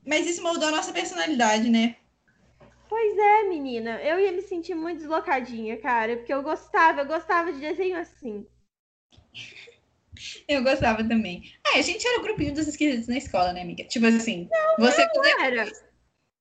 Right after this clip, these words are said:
Speaker 1: você veio depois, mas a gente,
Speaker 2: Não,
Speaker 1: a
Speaker 2: mas
Speaker 1: gente
Speaker 2: no meu grupo eu também não era esquisita.
Speaker 1: Uai, amiga, que rolou?
Speaker 2: Não sei,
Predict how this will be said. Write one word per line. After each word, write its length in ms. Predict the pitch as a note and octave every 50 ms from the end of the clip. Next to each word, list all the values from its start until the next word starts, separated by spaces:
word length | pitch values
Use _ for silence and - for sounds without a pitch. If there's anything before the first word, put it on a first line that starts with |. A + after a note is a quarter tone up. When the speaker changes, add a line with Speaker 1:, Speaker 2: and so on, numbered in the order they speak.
| _ _
Speaker 1:
você 320 | - C4 D4 D4 - E4 D#4
veio 180 | F4+ F4+ F#4
depois, 420 | D4+ G4 A4 G#4 D#4+ B3 G#3+ A3 A#3
mas 200 | A#3+ A#3+ A#3+ A#3
a 140 | B3+ C4 C#4
gente, 760 | C4 C#4 B3+ C4+ B3+ - D4+ C#4 C4+ B3+ A#3+ G#3 F#3+ - -
Speaker 2:
Não, 180 | - G#4+ B4 C5
Speaker 1:
a 100 | - -
Speaker 2:
mas 80 | - G#4+
Speaker 1:
gente 80 | G#4 G#4+
Speaker 2:
no 120 | A4+ G#4
meu 280 | G#4 A#4+ B4 B4+ B4 -
grupo 300 | E4+ F4+ G4 A#4+ - C5+
eu 100 | C5 B4+
também 240 | C5 B4+ B4 C5+ C5+
não 180 | C#5 C5+ -
era 100 | - C#5+
esquisita. 840 | C#5+ C#5+ - G#4+ F#4+ D#4+ C#4+ B3 A3+ - A#3+ G#3+ F#3+ - - - _ _ _ _ _ _ _ _ _ _ _ _ _ _ _ _ _ -
Speaker 1:
Uai, 300 | D#5 D#5 D5 C#5+ C#5 C5
amiga, 440 | A4 A#3+ - F4 - A3 - - A#3+ -
que 100 | - A#4+
rolou? 540 | A4+ B4+ B4 A4 A4 A#4 B4+ C5+ - - _ _ _ _ _ _ _ _ _ _ _ -
Speaker 2:
Não 100 | B4+ E5+ -
sei, 180 | - - F5